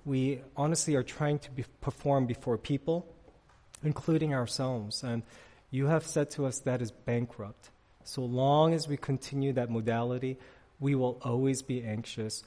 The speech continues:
We will always be dependent on the whimsical approval of others. But thank you that the gospel says that in Jesus, in you, we are already seen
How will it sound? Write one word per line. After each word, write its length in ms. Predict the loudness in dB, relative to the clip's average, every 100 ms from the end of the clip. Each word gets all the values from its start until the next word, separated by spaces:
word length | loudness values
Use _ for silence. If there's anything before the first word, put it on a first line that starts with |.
| -18 _ -2
We 160 | 0
will 140 | 2 0
always 420 | 0 2 2 0
be 160 | -4 -6
dependent 720 | -6 -8 -6 -2 -2 -2 -6 -4
on 120 | -2
the 100 | -2
whimsical 680 | 2 2 2 -2 -4 -2 -2
approval 480 | -6 -6 -4 -4 -6
of 100 | -6
others. 460 | -8 -8 -14 -16 -20 -20 _ -20 -20 -20 -12
But 100 | -2
thank 260 | 0 2
you 60 | 2
that 140 | 2
the 80 | 0
gospel 720 | 0 2 4 2 -4 -2 -2
says 420 | -2 -4 -4 -4 -4
that 240 | -6 -8 -14 _
in 380 | 0 2 4 2
Jesus, 720 | 0 0 0 -2 -6 -10 -12 -6
in 220 | 0 2
you, 480 | 4 6 6 2 -2 -10 -20 -20 -20 _ -10
we 200 | -2 2
are 160 | 4 2
already 380 | 2 0 0 0
seen 680 | 0 -2 -2 0 -2 -4